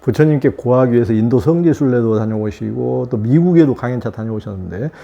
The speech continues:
인도와 미국에서 뭔 일이 있었고 불경을 낸 이후에 이 부타나라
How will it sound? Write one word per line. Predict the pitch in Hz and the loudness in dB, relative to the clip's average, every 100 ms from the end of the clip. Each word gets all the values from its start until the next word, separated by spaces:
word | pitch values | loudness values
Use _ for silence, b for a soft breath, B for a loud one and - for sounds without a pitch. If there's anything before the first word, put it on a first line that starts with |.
| B - | B 2
인도와 | 123 143 196 160 | 4 6 6 6
미국에서 | 123 147 156 131 123 | 2 0 0 0 0
뭔 | 117 131 147 | -2 -2 -2
일이 | 147 | -2
있었고 | 123 139 - 131 | -2 -4 -2 -4
불경을 | - 127 165 135 | 2 4 4 4
낸 | 123 135 143 147 - | 2 2 2 -2 -8
이후에 | - 123 123 147 131 98 107 | -4 -2 0 4 4 4 2
이 | 110 | 0
부타나라 | 110 127 139 131 117 110 | -4 -2 0 2 0 -2